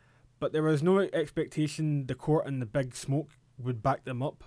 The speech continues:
partly the result of their bit of bitter experience, partly pessimism after the earlier verdict of the Lesser London Court,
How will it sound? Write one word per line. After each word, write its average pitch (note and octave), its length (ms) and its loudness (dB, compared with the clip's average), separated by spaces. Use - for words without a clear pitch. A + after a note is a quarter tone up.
partly D#3 500 2
the C#3 120 -6
result C3+ 360 0
of B2+ 140 -6
their B2 140 -4
bit C3+ 220 -6
of G#2+ 140 -12
bitter C3 220 -4
experience, D3 640 -2
partly D3+ 300 2
pessimism D3 760 -2
after C#3 300 0
the B2+ 220 -4
earlier C#3+ 200 0
verdict C3 460 -2
of A#2+ 220 -10
the C3 100 -2
Lesser C3 380 0
London C3+ 460 -2
Court, D3 320 -2